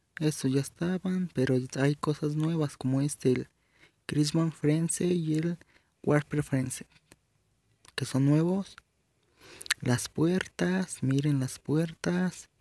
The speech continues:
las vallas estas, las escaleras. Ujú, tan geniales las puertas.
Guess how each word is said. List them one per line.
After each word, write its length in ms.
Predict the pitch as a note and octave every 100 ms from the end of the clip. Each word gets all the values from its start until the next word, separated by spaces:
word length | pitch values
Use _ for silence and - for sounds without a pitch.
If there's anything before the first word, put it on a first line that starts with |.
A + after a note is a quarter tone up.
| _ - _ _ _ _ _
las 300 | C3 C3 -
vallas 400 | C#3+ C#3+ B2+ -
estas, 840 | D#3 E3+ - - E3+ E3+ F3 - -
las 320 | C3+ C3 -
escaleras. 1120 | B2+ - B2+ C3+ C#3 D#3 E3+ F3 F3 E3+ - _ _ _ _ _ _ _ _ _ _ _ _ _ _ _ _ _ _ _ _ -
Ujú, 600 | C3 - C#3 C#3+ D3+ D#3
tan 180 | - C#3
geniales 1000 | - C3+ C3 C#3 D3+ E3+ F3 F#3 F3+ -
las 540 | C3 - - - - -
puertas. 840 | C#3+ D#3+ F3+ - - F3 F3 -